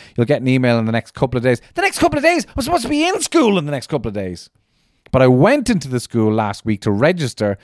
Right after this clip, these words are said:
and it was the strangest experience ever. It was like this sanitized experience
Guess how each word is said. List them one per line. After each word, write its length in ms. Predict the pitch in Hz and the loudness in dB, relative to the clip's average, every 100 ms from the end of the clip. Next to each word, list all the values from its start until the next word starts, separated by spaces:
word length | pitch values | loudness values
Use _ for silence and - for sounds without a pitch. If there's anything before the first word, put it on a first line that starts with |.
| _ _ _ | _ _ _
and 200 | - 120 | -6 -4
it 80 | 120 | -2
was 240 | 123 117 - | 0 -2 -2
the 100 | 113 | -6
strangest 800 | - - 117 131 143 139 139 147 | -6 -8 -2 0 0 -4 -8 -10
experience 580 | - - 110 110 107 - | -14 -6 -2 -2 -4 -6
ever. 340 | 101 90 87 - _ - _ | -10 -8 -10 -12 _ -20 _
It 60 | 107 | -4
was 160 | 104 104 | -4 -2
like 200 | 110 104 | -4 -4
this 260 | 101 - _ | -8 -8 _
sanitized 920 | - - 147 143 135 - 127 123 120 | -18 -8 -4 -4 -4 -2 0 -2 -4
experience 800 | 117 - 123 117 113 113 110 - | -10 -6 -2 0 0 -4 -8 -14